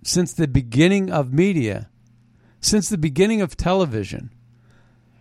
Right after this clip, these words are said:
has leaned left. They've always been in control.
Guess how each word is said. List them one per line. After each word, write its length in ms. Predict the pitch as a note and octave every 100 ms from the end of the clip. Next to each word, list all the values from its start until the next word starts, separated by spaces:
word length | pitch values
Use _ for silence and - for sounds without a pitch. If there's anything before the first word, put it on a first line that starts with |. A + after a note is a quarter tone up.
| -
has 280 | D#3 C#3 C3
leaned 400 | D#3+ E3+ E3 C3
left. 540 | C3+ G#2 - - - - - - - - - _ _ - D3
They've 240 | D3+ -
always 440 | - E3+ D3+ B2+ G2+
been 160 | B2+
in 120 | B2
control. 580 | - A2 A#2+ A2 A2+ -